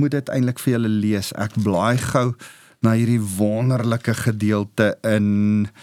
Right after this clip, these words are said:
twee Korintiërs hoofstuk vyf, wat Jesus se bediening verduidelik. En, en jy moet eintlik die hele twee Korintiërs ho-, vyf as 'n, as 'n, as 'n huis-, huiswerk gaan lees. Dan sê hy, hierdie hele nuwe werklikheid, dat le-, ek lees net van vers agtien af,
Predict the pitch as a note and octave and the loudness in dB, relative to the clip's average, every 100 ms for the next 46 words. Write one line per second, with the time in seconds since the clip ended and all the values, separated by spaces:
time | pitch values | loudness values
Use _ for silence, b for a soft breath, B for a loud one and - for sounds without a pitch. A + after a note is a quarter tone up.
0 | B B B B B B _ - E3+ F#3 | B B B B B B _ -2 2 2
1 | F3+ F3+ D3 B2 B2 B2+ - A2+ G#2 B2 | 0 0 0 2 2 0 0 2 2 0
2 | - - B B B - A2+ A2+ - A#2 | -4 -6 B B B 0 0 -2 -4 -4
3 | - C3+ A2+ G#2 - - - b b b | -2 0 0 -2 -8 -12 -18 b b b
4 | b - A#2+ - A#2 B2 C#3+ B2+ C3 A2+ | b -2 -2 0 -2 0 -2 0 -2 -2
5 | G#2 - A#2 C#3+ C3+ B2 C3 A2 G#2 G#2 | -4 2 4 4 2 0 -2 0 2 2
6 | G#2+ G#2 A#2 - - B B B B - | 2 -2 -2 -16 -20 B B B B 0
7 | A2+ A2+ - A#2 A#2 A#2+ B2 C3 B2 A#2+ | 0 0 0 0 2 0 0 0 0 0
8 | B2+ B2 B2+ A#2+ A#2+ A2+ A#2+ A2+ A#2 A2 | 0 0 -2 0 0 0 0 -2 -2 -4
9 | - B2+ A#2 - G#2+ - - F#2+ - G2 | 0 0 0 -2 -4 -2 -2 -4 -2 -4
10 | - - F#2 G#2+ G2 G#2+ A2 B2+ A2+ - | -4 -2 -2 -2 -2 -2 0 -2 -2 -4
11 | G#2+ G2+ G#2 G#2+ - A2 A2+ C#3+ E3 F3 | -2 -2 -4 -6 -2 -2 0 0 2 2
12 | F#3 D3+ A2+ B2+ D3 C3 A#2 A2+ B2 A2 | 0 0 0 0 0 -2 -2 0 -4 -2
13 | A2 G#2 G2 G2+ G2 B2+ B2+ A2+ A#2 - | -2 -2 -4 -4 0 -2 0 0 0 0
14 | B2+ - A#2 A2 G#2+ G#2 F#2 - - F#2+ | -4 -2 -4 -2 -2 -2 -4 -4 -4 -4
15 | - - | -6 -14